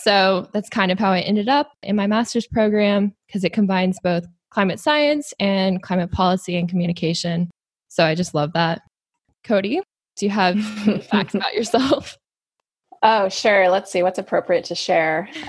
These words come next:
Speaker 2: Um, <laughs> so one thing is I, um, prior to coming to San Diego, I lived in Hawaii for a while, and I worked, my, my job was doing sea turtle research,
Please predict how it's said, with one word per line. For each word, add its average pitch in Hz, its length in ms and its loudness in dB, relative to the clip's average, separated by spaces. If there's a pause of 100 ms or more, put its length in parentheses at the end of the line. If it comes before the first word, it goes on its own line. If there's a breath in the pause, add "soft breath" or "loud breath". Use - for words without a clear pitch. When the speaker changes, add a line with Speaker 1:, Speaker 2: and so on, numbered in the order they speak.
Speaker 2:
Um, 196 400 2
<laughs> 240 680 -2 (500 loud breath)
so 226 80 4
one 269 240 2
thing 214 200 -2
is 180 160 -2
I, 180 240 2
um, 170 580 -6 (160)
prior 185 260 2
to 185 80 0
coming 180 320 -4
to 175 100 -6
San 175 220 -6
Diego, 170 380 -2
I 175 160 -2
lived 170 220 -4
in 180 80 -2
Hawaii 180 380 -2
for 185 140 -2
a 175 60 2
while, 170 400 2
and 175 380 -4 (100)
I 165 400 -4 (120)
worked, 202 360 -2
my, 175 240 0
my 180 140 -2
job 175 340 2
was 175 200 0
doing 165 540 -4
sea 240 220 -4
turtle 180 240 2
research, - 560 -4